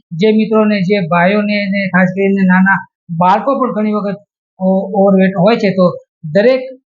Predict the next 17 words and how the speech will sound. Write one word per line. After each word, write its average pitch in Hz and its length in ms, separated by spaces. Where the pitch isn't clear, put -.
વ્યક્તિને, 185 760
દરેક 214 300
એજની 226 580
વ્યક્તિને 214 460
આ 196 140
પ્રકારે 196 400
જો 185 200
ખુલી, 196 540
અ, 185 60
અને 190 600
થૂલી 214 640
જે 202 160
છે 208 160
એ 202 200
ખાવામાં 185 560
આવે 233 120
તો 190 300